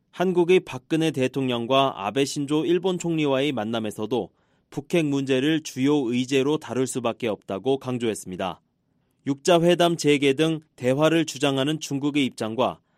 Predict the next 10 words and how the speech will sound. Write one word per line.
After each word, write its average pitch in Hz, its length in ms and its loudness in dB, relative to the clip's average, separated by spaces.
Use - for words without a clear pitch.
한국 160 440 0
등 165 220 0
미국의 131 400 -2
강경한 131 580 -4
대북 120 380 -4
정책을 131 420 -2
지지하는 120 520 -6
나라들의 113 520 -2
의견 117 360 -2
사이에서 110 580 -4